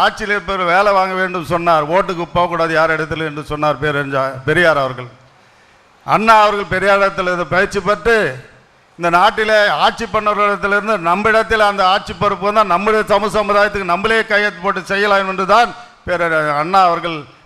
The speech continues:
பெரியார் இடத்திலிருந்து விலகி வந்தார். ஆட்சி, அ, கை நம்முடைய இடத்துல வர வேண்டும் என்று தமிழகத்திலே திராவிட முன்னேற்ற கழகத்தை உருவாக்கினார். அவரிடத்துல இருந்து தான் அண்ணாவால் இழுக்கப்பட்டு, அண்ணாவால் பேச்சியாக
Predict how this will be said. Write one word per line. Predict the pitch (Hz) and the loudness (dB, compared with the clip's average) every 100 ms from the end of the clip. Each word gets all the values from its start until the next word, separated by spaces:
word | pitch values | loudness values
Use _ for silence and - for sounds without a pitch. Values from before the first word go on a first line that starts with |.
| - | -6
பெரியார் | 160 196 185 | 0 2 0
இடத்திலிருந்து | 170 165 160 160 156 | -2 -4 -4 -4 -2
விலகி | 160 156 147 | -2 -2 -4
வந்தார். | 143 143 127 - - _ _ _ | 0 0 0 -4 -18 _ _ _
ஆட்சி, | 139 190 - 190 170 165 | 2 2 2 -6 -2 -2
அ, | 165 156 | -4 -2
கை | 165 180 165 151 | -2 0 -2 -4
நம்முடைய | 160 165 165 | -4 -2 -2
இடத்துல | 160 156 | -2 -2
வர | 160 180 | 0 0
வேண்டும் | 175 165 151 | -2 -4 -4
என்று | 156 147 143 127 | -2 -2 -4 -2
தமிழகத்திலே | 151 170 160 143 151 147 139 | 0 0 -2 -2 -2 -2 -2
திராவிட | 131 160 175 165 | 2 2 2 -2
முன்னேற்ற | 156 151 143 143 | -2 -4 -2 -2
கழகத்தை | 143 139 135 135 151 | 0 -2 -4 -6 0
உருவாக்கினார். | 151 147 151 143 131 131 - - _ _ | 0 0 -2 -2 -2 -4 -16 -20 _ _
அவரிடத்துல | 123 175 214 190 170 175 170 | 0 2 2 -2 -2 -2 0
இருந்து | 165 160 156 143 | 0 0 -2 4
தான் | 185 202 131 - - _ _ - 147 | 4 4 -2 -16 -20 _ _ -10 -8
அண்ணாவால் | 185 202 185 175 165 | 0 4 4 2 0
இழுக்கப்பட்டு, | 190 190 180 180 156 180 165 139 123 143 | -4 -4 -4 -4 -2 -2 -2 -4 -10 -4
அண்ணாவால் | 156 202 196 185 156 | 0 2 2 2 -2
பேச்சியாக | 180 196 190 180 175 | -2 -2 2 2 2